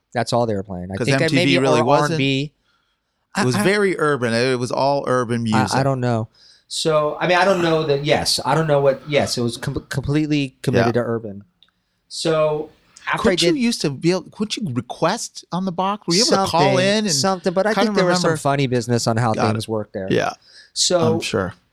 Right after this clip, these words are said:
Speaker 1: so Easy, I did that. He, he loved it. I think it was a five thousand dollar budget. Then I went to him, I said, "Listen, I want to direct their first music video. What's the budget?"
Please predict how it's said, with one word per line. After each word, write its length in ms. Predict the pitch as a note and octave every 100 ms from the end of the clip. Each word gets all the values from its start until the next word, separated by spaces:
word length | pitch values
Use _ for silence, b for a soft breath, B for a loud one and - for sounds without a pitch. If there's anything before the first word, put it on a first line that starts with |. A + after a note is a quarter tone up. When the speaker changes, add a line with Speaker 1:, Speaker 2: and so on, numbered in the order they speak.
| _ _ _
Speaker 1:
so 240 | - - E3
Easy, 340 | D#3+ F3 F3 F3
I 120 | C#3+
did 180 | D3+ D#3
that. 360 | C3 C3 - _ _ _ _ _ _ _
He, 260 | - D3
he 160 | D3+ C3+
loved 260 | C3+ B2+ C3
it. 200 | D#3 D#3
I 60 | B2
think 180 | D#3 D3+
it 40 |
was 100 | B2+
a 40 |
five 240 | B2+ B2+ B2+
thousand 280 | C#3 C3+ C#3+
dollar 160 | C3+
budget. 480 | A#2+ A2+ A#2 B2+ -
Then 140 | B2 C#3
I 20 |
went 160 | D3 E3+
to 60 |
him, 80 | D#3
I 60 | B2+
said, 180 | C3+
"Listen, 240 | C3 D#3+ B2+
I 20 |
want 140 | A#2+
to 60 | B2+
direct 240 | B2 A#2+
their 80 | B2
first 380 | - B2 G#2+ - -
music 260 | D#3+ E3+
video. 200 | A#2+ A#2+ A2+
What's 400 | A2 C3 - -
the 100 | B2
budget?" 440 | C#3 D3+ G2 -